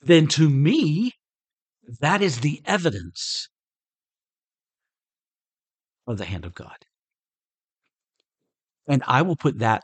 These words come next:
up against anything or any belief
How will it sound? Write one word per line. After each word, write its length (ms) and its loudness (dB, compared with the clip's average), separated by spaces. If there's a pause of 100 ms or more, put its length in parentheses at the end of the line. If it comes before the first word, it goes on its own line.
up 160 -10 (200)
against 540 -14 (480)
anything 460 -2 (1600)
or 260 -6
any 200 -4
belief 540 -12